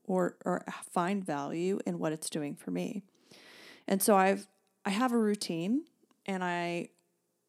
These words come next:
hold it loosely. I give myself grace every day for the times where I don't hit it right. Or, you know, there's days where I feel like instead of doing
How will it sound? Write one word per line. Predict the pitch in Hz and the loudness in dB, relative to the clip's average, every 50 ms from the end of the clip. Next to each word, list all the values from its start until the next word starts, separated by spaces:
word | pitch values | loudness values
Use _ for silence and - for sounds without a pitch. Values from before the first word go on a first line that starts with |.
| _ - | _ -20
hold | - - - - 202 202 220 220 196 | -20 -20 -4 0 2 2 2 4 4
it | 202 190 185 - - - - - _ _ _ _ _ _ _ _ _ _ _ _ _ _ _ _ _ _ _ | 4 2 2 0 -2 -8 -16 -18 _ _ _ _ _ _ _ _ _ _ _ _ _ _ _ _ _ _ _
loosely. | - 185 190 185 185 - - - - - 226 - _ _ _ _ _ _ _ _ _ _ _ _ _ _ _ _ _ _ - _ - | -2 0 2 2 2 -2 -6 -8 -8 -8 -10 -12 _ _ _ _ _ _ _ _ _ _ _ _ _ _ _ _ _ _ -20 _ -4
I | 185 185 | -2 -2
give | 180 196 202 190 | 0 0 -2 0
myself | 190 185 180 180 - 180 170 - - | 0 -2 -2 0 0 -2 -2 -4 -4
grace | - 170 165 165 196 254 - - - - | -2 -2 0 0 0 -2 -2 -4 -6 -6
every | - 185 190 226 240 | -6 -4 -2 -2 -2
day | 208 170 160 175 190 | -2 -2 -2 -2 -2
for | 208 - - 202 | -4 -2 -2 -2
the | 190 190 180 | -2 -2 -4
times | - - 180 165 175 180 180 180 - | -4 -6 -4 -4 -4 -4 -6 -6 -4
where | 185 175 165 | -4 -2 -2
I | 165 165 | -2 -4
don't | 180 - 185 170 180 175 - | -4 -2 0 0 0 0 -2
hit | - - 185 | -4 -6 -4
it | 170 156 - | -4 -4 -6
right. | - 160 156 156 160 190 240 - - _ _ _ - - - - - - - - _ _ | -6 -6 -4 -2 -2 -2 -2 -4 -8 _ _ _ -20 -20 -20 -20 -20 -20 -20 -20 _ _
Or, | - 180 185 185 185 185 180 185 185 190 - - _ _ _ _ _ _ _ _ _ _ _ _ _ _ _ _ _ _ _ _ _ _ _ _ _ _ _ _ - _ _ _ - | 6 8 10 10 10 8 8 6 4 2 -2 -8 _ _ _ _ _ _ _ _ _ _ _ _ _ _ _ _ _ _ _ _ _ _ _ _ _ _ _ _ -20 _ _ _ 2
you | 220 220 208 | 4 6 6
know, | 208 208 | 6 6
there's | 202 202 196 196 196 - | 6 6 4 4 2 -4
days | - _ - 190 175 180 190 196 202 - | -2 _ 4 4 6 6 4 4 2 2
where | 202 190 175 170 | 2 2 4 2
I | 165 175 | 0 -2
feel | 180 - 214 196 185 | -2 0 0 2 2
like | 180 180 180 - | 2 2 0 -2
instead | - 190 180 - - - - - - 180 165 175 202 208 | -2 -2 -2 -2 -4 -6 -6 -2 0 2 2 2 2 2
of | 208 202 196 175 170 | 2 0 0 -2 -2
doing | - 190 185 185 185 180 180 180 175 180 190 | -2 0 0 0 0 -2 -2 -2 -4 -6 -6